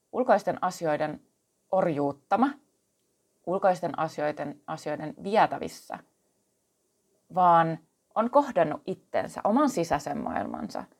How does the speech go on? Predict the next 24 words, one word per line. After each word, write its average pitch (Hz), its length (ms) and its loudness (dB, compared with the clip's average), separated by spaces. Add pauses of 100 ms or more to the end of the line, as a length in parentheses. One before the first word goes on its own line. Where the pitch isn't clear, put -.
(500)
niin 156 80 -10
silloin 214 300 4
on 180 120 0
helpompi 175 460 2
myös 156 240 -2
kohdata 160 400 0
se - 220 -10
ulkoinen 160 420 0
maailma - 460 -4 (840)
ja 185 80 -4
tuoda 214 300 6
ne 180 180 2
yhteen 165 600 -2
niin, 165 500 -4 (2750)
että 175 180 -2
löytyy 196 320 6
jonkinlainen, 175 600 -2
niin 156 120 -10
kuin, 156 100 -12
tasapaino. 160 640 -6 (1900)
Mut 190 180 -2
se 196 200 -4
vie 196 160 6
aikaa. 202 720 4